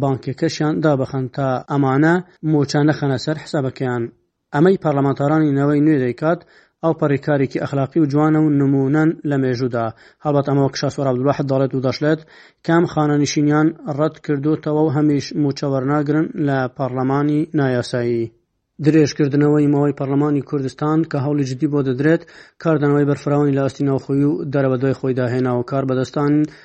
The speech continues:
بۆ چەندی جیاجیان لەمەڕ ئەو پرسە هەیە. نەزەهەت حاڵی، بەرپرسی پێشووی دەستگای پاراستن لە پەڕەی خۆی لە تۆڕ کۆمەڵایەتیەکان، دەڵێت درێژکردنەوەی تەمەنی پەرلەمانی کوردستان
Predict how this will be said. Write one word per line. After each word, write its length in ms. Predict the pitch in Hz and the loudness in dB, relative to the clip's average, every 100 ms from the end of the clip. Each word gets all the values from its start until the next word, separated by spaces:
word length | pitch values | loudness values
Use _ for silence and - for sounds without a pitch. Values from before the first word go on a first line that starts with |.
| _ | _
بۆ 80 | 151 143 | -6 0
چەندی 240 | 147 135 | 0 0
جیاجیان 420 | 127 139 127 147 143 | 0 0 2 2 2
لەمەڕ 180 | 135 135 | 2 0
ئەو 100 | 131 123 | -2 -6
پرسە 220 | 127 123 | -8 -6
هەیە. 200 | 123 120 117 - - - - | -4 -4 -6 -10 -20 -16 -4
نەزەهەت 360 | 147 131 135 139 - | 0 0 0 -2 0
حاڵی، 260 | 151 160 | 2 2
بەرپرسی 400 | 147 131 135 - 151 | 0 -2 -4 -4 -4
پێشووی 260 | 139 143 | -2 -2
دەستگای 320 | 143 127 143 139 | -2 0 0 0
پاراستن 420 | 139 135 - 151 156 156 143 | -2 -2 0 0 0 -2 -2
لە 100 | 139 131 | -2 -2
پەڕەی 220 | 143 147 - | -2 -2 0
خۆی 200 | 143 131 123 | 0 2 0
لە 120 | 127 117 113 | 0 -2 -2
تۆڕ 140 | 151 - | -4 -2
کۆمەڵایەتیەکان، 540 | 139 135 123 127 147 127 | -2 -2 -2 -2 -2 0
دەڵێت 260 | 139 151 - - - - - | 0 0 -4 -20 -20 -20 -4
درێژکردنەوەی 640 | 143 143 - 131 143 151 151 | 0 2 0 -2 2 2 2
تەمەنی 300 | 151 151 143 | 2 2 0
پەرلەمانی 440 | 143 139 147 151 - | 0 0 2 0 -2
کوردستان 340 | 131 - 147 | -8 -6 -6